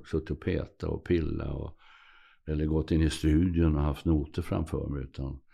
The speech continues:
det har kommit till mig ändå, och, eh, och jag har uttryckt, haft väldigt goda, eh,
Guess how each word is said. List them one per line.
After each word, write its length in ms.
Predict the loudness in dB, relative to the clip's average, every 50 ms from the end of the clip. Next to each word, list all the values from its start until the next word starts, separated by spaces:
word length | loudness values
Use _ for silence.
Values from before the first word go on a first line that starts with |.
| -20 -20 -20 _ -20 _ _ _ _ _ _ _ _ _ _ -4
det 80 | 0 2
har 100 | 2 2
kommit 280 | 4 4 4 4 4 6
till 220 | 6 6 6 8
mig 100 | 8 6
ändå, 300 | 6 6 6 6 6 4
och, 440 | 4 2 0 -2 -4 -4 -4 -6 -10 -14 -12 -10 -8 -6
eh, 340 | -6 -4 -4 -4 -4 -4 -6 -6 -8 -6
och 140 | -2 0 2
jag 140 | 4 4 4
har 140 | 6 6
uttryckt, 840 | 6 6 6 6 4 4 2 0 2 2 2 2 0 -6 -16 -18 -18 -18 -18 -18 _ _ _ _ _ _ -20 _ -20 _ _ -20 -20 _ _ -20 -6 0
haft 280 | 4 4 6 4 4 0 -6 -8 -8 -2 2
väldigt 240 | 4 4 4 4 4
goda, 580 | 4 4 6 6 6 6 6 4 2 2 0 -2
eh, 220 | -4 -6 -6 -6